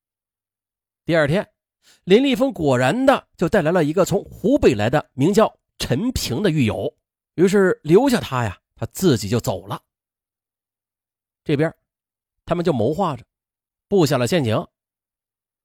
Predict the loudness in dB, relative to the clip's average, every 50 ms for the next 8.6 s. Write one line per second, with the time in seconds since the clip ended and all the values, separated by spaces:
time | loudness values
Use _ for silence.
0 | _ _ _ _ _ _ -2 0 2 2 2 2 0 0 -2 -4 -6 -10 _ _
1 | _ _ _ _ _ _ _ _ _ _ _ -20 _ _ _ -2 0 2 4 4
2 | 4 4 4 2 2 0 0 0 0 0 0 0 0 -2 -4 _ _ -6 -2 -2
3 | 0 2 0 0 0 0 0 -2 -2 -4 -4 -4 -2 -2 -4 -6 -10 _ _ _
4 | _ _ _ _ _ _ -10 -8 -6 -6 -4 -4 -6 -6 -6 -6 -4 -4 -4 -4
5 | -4 -4 -4 -4 -6 -8 -8 -4 -4 -4 -4 -2 -2 -2 -2 -2 -2 -6 _ _
6 | _ _ _ _ _ _ _ _ _ _ _ _ -20 -20 _ _ _ _ -4 0
7 | 0 0 0 0 0 0 0 0 0 0 -2 -4 -2 -2 0 0 0 0 -2 -2
8 | 0 0 0 2 2 0 0 0 -2 -4 -4 -6